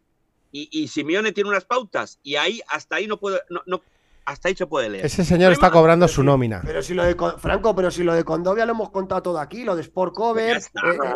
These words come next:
Speaker 3: eh, lo de, el distanciamiento con su agencia de representación,
Speaker 1: Pero
Speaker 3: el hecho
Speaker 1: bueno,
Speaker 3: de que Barcelona
Speaker 1: Condovia,
Speaker 3: renovación no
Speaker 1: Condovia
Speaker 3: quisieron,
Speaker 1: tampoco
Speaker 3: que le han
Speaker 1: apunta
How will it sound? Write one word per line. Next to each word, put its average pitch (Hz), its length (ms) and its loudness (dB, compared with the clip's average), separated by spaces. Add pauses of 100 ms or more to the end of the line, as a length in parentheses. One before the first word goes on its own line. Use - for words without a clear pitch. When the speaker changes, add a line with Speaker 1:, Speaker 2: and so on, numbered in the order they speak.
Speaker 3:
eh, - 140 -20
lo 175 200 -8
de, 156 160 -4
el 180 80 -2
distanciamiento 175 600 -4
con 196 140 -2
su 208 60 -6
agencia 190 260 -4
de 185 40 -2
representación, 185 920 0
Speaker 1:
Pero 180 140 -6
Speaker 3:
el 175 80 0
hecho 185 40 -2
Speaker 1:
bueno, 196 160 0
Speaker 3:
de 202 60 0
que 175 60 -8
Barcelona 170 180 -4
Speaker 1:
Condovia, 190 260 2
Speaker 3:
renovación 180 380 -4
no 180 60 0
Speaker 1:
Condovia 269 160 0
Speaker 3:
quisieron, 226 460 0
Speaker 1:
tampoco 214 280 -4
Speaker 3:
que 175 80 0
le 180 80 4
han - 40 4
Speaker 1:
apunta 190 60 -2